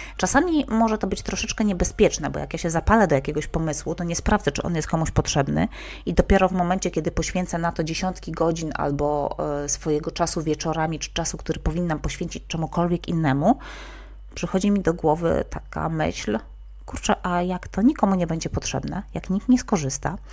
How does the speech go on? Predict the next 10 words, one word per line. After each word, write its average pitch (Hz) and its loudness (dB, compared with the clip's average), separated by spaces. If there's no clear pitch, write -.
I 156 0
dopiero 190 4
wtedy 202 6
zaczynam 185 0
pytać. - -4
I 190 -2
to 190 -2
jest 285 -2
troszeczkę 185 0
błąd, - 0